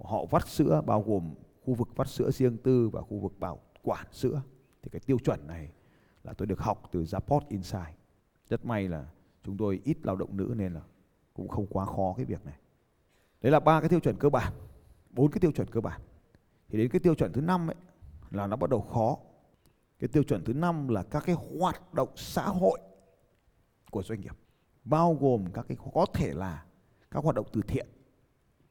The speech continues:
thì lúc này tôi nói thật với các anh chị là tôi cũng chưa làm từ thiện bao giờ. Đi làm cho phong trào thôi.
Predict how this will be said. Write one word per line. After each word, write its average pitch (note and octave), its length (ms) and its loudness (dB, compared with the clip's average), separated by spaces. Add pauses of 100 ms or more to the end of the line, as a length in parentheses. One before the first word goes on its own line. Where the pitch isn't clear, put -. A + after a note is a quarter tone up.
(600)
thì F2 40 -4
lúc F3+ 240 2
này C#3+ 200 4
tôi A#2 100 -2
nói A#2+ 100 0
thật - 180 6
với A2+ 120 2
các A#2+ 120 -2
anh A#2 100 -2
chị G#2+ 120 -4
là D#2+ 240 -4
tôi G#2+ 220 2
cũng - 200 -10 (120)
chưa B2 180 6
làm F2+ 260 -6
từ E2+ 100 -4
thiện - 200 -2
bao F2 140 -6
giờ. E2+ 120 -6 (1400)
Đi C#3+ 140 4
làm A2+ 300 2
cho G#2 120 -2
phong B2 200 -4
trào G2+ 340 2
thôi. A#2+ 120 2